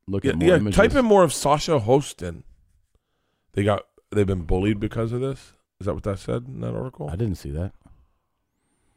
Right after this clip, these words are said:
Speaker 2: I don't see it. I don't see it. Is that? Oh, I still think she's hot.
Speaker 1: Well.
Speaker 2: Are you sure?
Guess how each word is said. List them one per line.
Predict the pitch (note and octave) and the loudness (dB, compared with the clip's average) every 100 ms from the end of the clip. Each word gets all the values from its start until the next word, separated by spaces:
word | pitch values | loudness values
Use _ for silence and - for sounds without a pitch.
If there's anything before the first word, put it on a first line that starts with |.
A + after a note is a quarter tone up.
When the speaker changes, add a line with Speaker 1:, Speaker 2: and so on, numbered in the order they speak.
| _ _ _ _ _ _ _ _ _ _ _ _ _ _ - - _ _ _ _ _ _ _ _ _ _ _ _ _ _ _ _ - | _ _ _ _ _ _ _ _ _ _ _ _ _ _ -20 -20 _ _ _ _ _ _ _ _ _ _ _ _ _ _ _ _ -12
Speaker 2:
I | |
don't | G2 A#2+ | -8 -8
see | - D3+ A2 | -8 -8 -6
it. | - _ - | -8 _ -10
I | |
don't | A#2 - | -10 -10
see | - | -10
it. | A2 - _ - _ _ _ _ _ _ _ _ - | -10 -10 _ -20 _ _ _ _ _ _ _ _ -14
Is | F2 | -6
that? | G2+ - _ _ _ _ _ _ _ _ _ _ _ _ _ _ _ _ _ _ _ _ - | -6 -6 _ _ _ _ _ _ _ _ _ _ _ _ _ _ _ _ _ _ _ _ -12
Oh, | G#2+ A#2+ F#2+ - | -10 -10 -14 -20
I | |
still | - - F#2 | -20 -16 -12
think | F2+ D2+ | -12 -14
she's | - - | -18 -10
hot. | F#2 D#2 _ - _ _ _ _ _ _ _ - | -8 -8 _ -20 _ _ _ _ _ _ _ -18
Speaker 1:
Well. | D2 A#2 D3 _ _ _ _ _ _ _ _ _ _ _ _ _ _ _ _ - - - | -14 -14 -16 _ _ _ _ _ _ _ _ _ _ _ _ _ _ _ _ -20 -20 0
Speaker 2:
Are | - | 2
you | D4+ | 2
sure? | - G3+ F#3+ F#3+ | 2 4 4 4